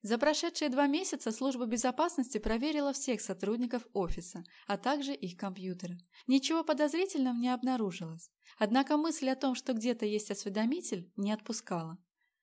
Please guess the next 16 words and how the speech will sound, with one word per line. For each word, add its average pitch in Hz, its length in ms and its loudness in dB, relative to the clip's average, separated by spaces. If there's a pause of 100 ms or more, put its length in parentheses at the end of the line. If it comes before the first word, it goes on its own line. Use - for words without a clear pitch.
(300)
«Слушай, 175 640 -2
вот 262 200 0
объясни 294 440 2
мне, 190 140 -2
как 370 180 -2
тебе 254 240 2
удаётся 233 480 2
вести 214 260 -2
дела 247 380 2 (220)
и 208 100 2
не 214 140 4
тонуть 247 320 2
в - 60 -12
такое 233 300 0
хреновое 202 540 -2
время? 190 400 -2